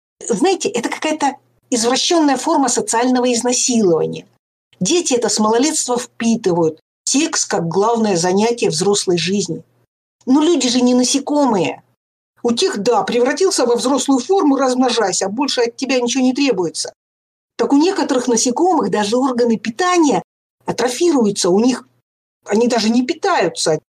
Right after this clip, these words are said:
И чё, эти насекомые испытывают большое удовольствие от секса? Они вообще испытывают удовольствие? Это просто какая-то сексуальная контрреволюция, ей-богу. Ну и потом,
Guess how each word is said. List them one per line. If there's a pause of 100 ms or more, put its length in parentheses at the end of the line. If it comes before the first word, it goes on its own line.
(340)
И
чё,
эти
насекомые
испытывают
большое
удовольствие
от
секса? (640)
Они
вообще
испытывают
удовольствие? (580)
Это
просто
какая-то
сексуальная
контрреволюция,
ей-богу. (560)
Ну
и
потом,